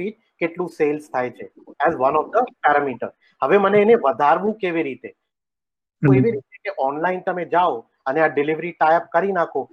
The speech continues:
Speaker 1: તો હવે જે કસ્ટમર તમારી પાસે નથી આવતા એ પણ આવશે, રાઈટ? So in the same
Speaker 2: Right.
Speaker 1: square feet area હવે તમારું સેલ્સ વધી ગયું. તો તમે basically શું કરો છો કે તમારા ઇન્ફ્રાસ્ટ્રક્ચરને વધુ પુશ કરો છો.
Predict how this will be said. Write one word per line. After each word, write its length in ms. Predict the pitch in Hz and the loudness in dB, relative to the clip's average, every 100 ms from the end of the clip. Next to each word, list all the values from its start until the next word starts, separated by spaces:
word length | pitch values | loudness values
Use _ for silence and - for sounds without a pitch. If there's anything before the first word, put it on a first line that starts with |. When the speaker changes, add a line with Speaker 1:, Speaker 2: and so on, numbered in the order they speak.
| - | -18
Speaker 1:
તો 240 | - 175 | -6 0
હવે 160 | 170 214 | 4 4
જે 220 | - 226 | 4 2
કસ્ટમર 460 | 190 165 - 196 196 | 2 0 0 -4 -2
તમારી 360 | 151 143 170 | 0 0 0
પાસે 280 | 180 175 190 147 | 0 -2 -4 -10
નથી 200 | - 185 | -8 -4
આવતા 420 | 170 170 160 165 _ - | -2 -2 -4 -4 _ -6
એ 40 | |
પણ 200 | 180 220 | -2 2
આવશે, 380 | 170 143 - 107 95 - - _ _ - | 2 2 -4 -12 -12 -20 -20 _ _ -4
રાઈટ? 160 | 165 214 | -4 -4
So 280 | - - 220 | -16 2 2
in 120 | 185 | 2
the 80 | 214 | -2
same 280 | 214 147 123 | -4 0 4
Speaker 2:
Right. 140 | 240 | 4
Speaker 1:
square 500 | - _ _ 165 175 170 | 2 _ _ 0 0 -2
feet 200 | 220 208 175 | -6 -4 -6
area 320 | 190 165 196 - _ _ _ | -2 0 0 -6 _ _ _
હવે 160 | 147 196 | 0 0
તમારું 360 | 202 175 196 208 | 0 0 0 -2
સેલ્સ 320 | 185 190 180 | -2 0 0
વધી 300 | 156 151 147 | -2 -4 -8
ગયું. 200 | 113 95 _ _ _ _ _ _ _ - | -10 -14 _ _ _ _ _ _ _ -2
તો 380 | 202 240 - _ _ 180 | -2 -2 -8 _ _ -2
તમે 180 | 170 | 2
basically 580 | 226 240 165 165 208 220 | 2 2 -2 -2 -2 -4
શું 220 | - 233 | -6 -6
કરો 220 | 226 196 202 | 2 2 2
છો 80 | |
કે 140 | - - | -6 -12
તમારા 340 | - 160 208 | -4 0 0
ઇન્ફ્રાસ્ટ્રક્ચરને 1160 | 214 _ 165 190 196 - 196 - 202 185 226 254 - - - | -2 _ -6 -2 -2 -4 -12 -6 -6 -2 -4 -4 -14 -8 -2
વધુ 220 | 170 247 | 0 0
પુશ 320 | - 214 208 - | 0 0 -2 -4
કરો 240 | - 135 | -4 -4
છો. 220 | - - | -8 -20